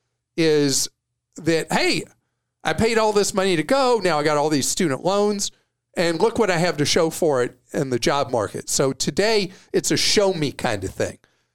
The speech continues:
How do you earn that money? And so the type of degree you get matters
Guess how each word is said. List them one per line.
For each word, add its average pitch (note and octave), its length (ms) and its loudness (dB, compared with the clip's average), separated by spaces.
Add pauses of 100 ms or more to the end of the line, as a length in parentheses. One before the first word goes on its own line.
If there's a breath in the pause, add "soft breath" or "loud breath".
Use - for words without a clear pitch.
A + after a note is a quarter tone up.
How E3+ 380 -2
do A#3+ 280 2
you D3+ 360 -2 (280)
earn D#3 260 0
that A#2+ 240 -2
money? A2 360 -6 (500)
And C#3+ 400 0
so C#3+ 480 0 (380)
the D3 120 0
type B3+ 520 -2
of F#3 140 -2
degree D3 320 0
you A#2+ 240 -4
get A2 400 -2 (420)
matters C#3+ 580 -2